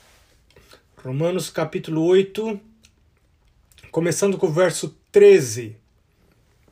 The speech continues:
Romanos capítulo oito, verso treze diz assim:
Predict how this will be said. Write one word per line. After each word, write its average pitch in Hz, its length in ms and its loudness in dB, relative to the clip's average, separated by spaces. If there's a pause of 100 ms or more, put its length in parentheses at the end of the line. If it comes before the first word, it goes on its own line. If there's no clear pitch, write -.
(1160)
Romanos 160 420 -2
capítulo 160 480 -2
oito, 180 420 -2 (440)
verso 160 460 -2
treze 170 480 0
diz 160 180 -6
assim: 151 540 0